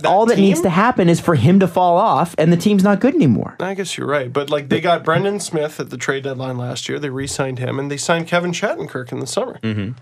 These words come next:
Speaker 1: They shouldn't be this bad. Almost losing to Vegas's fourth string goalie bad. <laughs>
Speaker 2: They've got ten points this year. They're four, seven, and two. Um,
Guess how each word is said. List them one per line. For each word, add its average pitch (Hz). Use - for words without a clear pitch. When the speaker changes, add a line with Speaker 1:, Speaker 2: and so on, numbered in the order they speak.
Speaker 1:
They 175
shouldn't 302
be 151
this 131
bad. -
Almost 165
losing 151
to 143
Vegas's 139
fourth 143
string 139
goalie 131
bad. 131
<laughs> 185
Speaker 2:
They've 113
got 123
ten 131
points 110
this 92
year. 107
They're 90
four, 101
seven, 92
and 85
two. -
Um, 90